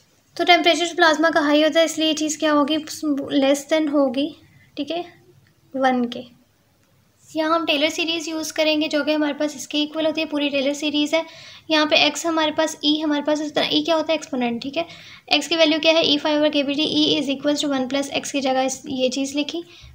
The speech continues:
One by जहाँ जहाँ X की जगह वो चीज़ लिख दी, ठीक है। अब क्योंकि ये चीज़ बहुत वन से less है तो हम higher terms को ignore कर देंगे, हमारे पास सिर्फ ये चीज़ बच जाएगी, ठीक है। तो मेरे पास Exponent और इस पूरी की term value क्या आई, सिर्फ ये। अब मुझे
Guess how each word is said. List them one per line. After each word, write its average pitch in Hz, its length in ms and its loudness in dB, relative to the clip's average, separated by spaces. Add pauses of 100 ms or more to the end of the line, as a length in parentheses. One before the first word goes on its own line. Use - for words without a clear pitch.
One 269 200 0
by 285 100 2
जहाँ 262 240 2
जहाँ 277 180 0
X 277 160 -2
की 277 80 0
जगह 269 220 0
वो 254 160 -4
चीज़ 233 260 -8
लिख 233 140 -6
दी, 247 160 -6
ठीक 269 160 -4
है। 302 80 0 (400)
अब - 100 -10
क्योंकि 330 320 0 (1300)
ये 311 100 -2
चीज़ 349 260 -2
बहुत 302 340 0
वन 302 220 2
से 339 180 -2
less 302 300 0
है 349 60 -2
तो 339 100 0
हम 311 240 -2
higher 269 340 0
terms 302 260 2
को 320 60 2
ignore 262 380 0
कर 294 200 2
देंगे, 277 220 2
हमारे 277 240 0
पास 277 200 -6
सिर्फ 302 240 -6
ये 269 120 2
चीज़ 254 220 -2
बच 226 240 -4
जाएगी, 233 300 -6
ठीक 302 200 -4
है। 311 80 -2 (520)
तो 294 140 4
मेरे 285 240 2
पास 302 300 0 (320)
Exponent 302 560 2
और 294 100 0
इस 285 100 -2
पूरी 285 300 -2
की 302 100 -2
term 277 360 -2
value 262 300 2
क्या 294 160 2
आई, 277 160 0
सिर्फ 277 260 -6
ये। 220 200 -2 (320)
अब 277 60 0
मुझे 285 200 4